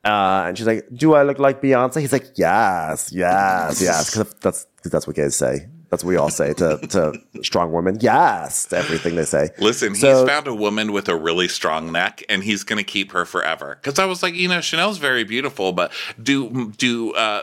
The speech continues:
Speaker 2: fashion designers always have the muse that they have for Alexander that they always have around for every single show? And then it dawned on me, she must have a really strong neck, 'cause this man loves a headpiece.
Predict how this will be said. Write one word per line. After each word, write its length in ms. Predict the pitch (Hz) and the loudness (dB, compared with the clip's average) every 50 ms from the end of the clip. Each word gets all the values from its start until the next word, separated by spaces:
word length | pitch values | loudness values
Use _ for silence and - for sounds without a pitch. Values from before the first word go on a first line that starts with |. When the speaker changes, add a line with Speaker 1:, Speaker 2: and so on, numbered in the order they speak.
| - - | -8 -14
Speaker 2:
fashion 500 | - - - - 151 170 180 - 180 165 | -20 -10 -4 -4 -4 -4 -4 -6 -8 -6
designers 500 | 151 139 123 127 123 127 123 123 120 127 | -6 -2 -2 0 0 0 -2 -6 -6 -8
always 580 | 117 - 117 113 120 123 131 135 147 135 120 - | -4 0 2 4 4 4 2 2 0 -2 -2 0
have 280 | 127 117 120 120 117 | 0 0 0 -2 -4
the 100 | 110 101 | -6 -8
muse 400 | 90 90 85 90 95 104 104 - | -8 -6 -6 -4 -4 -4 -4 -6
that 120 | 107 90 - | -8 -6 -4
they 120 | 98 87 | -4 -2
have 240 | 87 87 87 87 85 | -2 -2 -4 -4 -4
for 140 | - - - - - | -8 -12 -6 -2 -2
Alexander 1000 | 247 294 285 302 302 175 - - - 220 233 254 269 302 277 269 247 214 190 - - - - - | -2 -2 -4 -8 -14 -6 -2 0 0 0 0 -2 -2 -2 0 0 0 0 0 -4 -8 -18 -10 -4
that 160 | 131 123 110 | -2 -2 0
they 140 | - 113 113 | 2 0 0
always 400 | 101 104 107 113 117 117 107 - | 2 0 0 2 0 -2 -2 -2
have 220 | 110 101 107 101 | -2 -2 -2 -2
around 260 | 98 98 101 98 98 98 | -2 -2 -2 -2 -2 -2
for 160 | - 98 - | -6 -6 -4
every 340 | - 95 92 95 110 117 107 | -2 -2 -2 -2 -2 -4 -4
single 360 | - - 113 104 98 95 95 | -4 -4 -4 -4 -4 -4 -2
show? 440 | - - - 92 92 104 123 143 147 - - - - - - - | -2 -2 0 0 0 0 -2 -4 -6 -10 -12 -14 -14 -14 -6 -4
And 180 | - 98 104 107 | -4 -2 -2 -2
then 100 | 107 110 | -2 -2
it 140 | 113 98 - | -2 -2 0
dawned 240 | 101 107 117 110 | 0 0 0 2
on 160 | 110 95 90 87 | 0 0 -2 -2
me, 160 | 80 80 76 | -6 -10 -8
she 240 | - - - - 139 | -6 -4 -4 -2 -2
must 240 | 160 160 143 - - | -2 -2 -4 -4 -6
have 140 | 110 98 87 | -6 -4 -4
a 80 | 80 | -4
really 300 | 76 78 82 82 82 80 | -4 -4 -2 -2 -2 -4
strong 340 | - - - 85 80 80 82 | -4 -2 -2 -2 -2 -2 -2
neck, 280 | 82 82 90 - - - | -2 -2 -2 -4 -4 -4
'cause 200 | - 90 87 - | -4 -4 -2 0
this 220 | 123 139 139 - | 0 -2 0 -2
man 240 | 131 120 107 95 82 | 0 0 0 0 -2
loves 600 | 78 80 82 87 98 107 110 113 113 110 110 - | -6 -4 0 2 2 4 4 2 2 0 -2 -2
a 80 | 104 | -4
headpiece. 760 | - 98 95 87 - - - 76 73 - - - - - - | -2 -2 -4 -6 -6 -10 -16 -16 -12 -10 -6 -4 -2 -4 -4